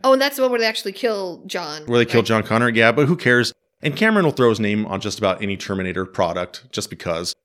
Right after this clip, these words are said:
Speaker 2: And so I don't even know how involved he actually was, but he is credited, so that's why it's on this list.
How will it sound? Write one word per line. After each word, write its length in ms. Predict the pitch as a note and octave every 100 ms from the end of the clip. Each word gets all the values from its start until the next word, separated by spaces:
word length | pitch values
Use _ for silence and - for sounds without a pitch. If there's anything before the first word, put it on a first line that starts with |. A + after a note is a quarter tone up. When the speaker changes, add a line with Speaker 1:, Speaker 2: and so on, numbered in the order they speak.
| _
Speaker 2:
And 80 | A2+
so 140 | C3+
I 100 | A2+
don't 120 | C3+ C3
even 160 | G2
know 140 | G2 F#2
how 180 | F#2 F#2
involved 280 | F#2 F2+
he 120 | A#2 F2
actually 320 | E2 - G2
was, 200 | F#2 F#2+
but 120 | G2
he 100 | G2+
is 100 | C#3
credited, 520 | - C#3+ D3 C#3+ D#3
so 140 | D3+ A2
that's 160 | G#2
why 100 | A2
it's 120 | G2+ G#2+
on 140 | G#2+
this 160 | G#2 D3
list. 280 | D#3 -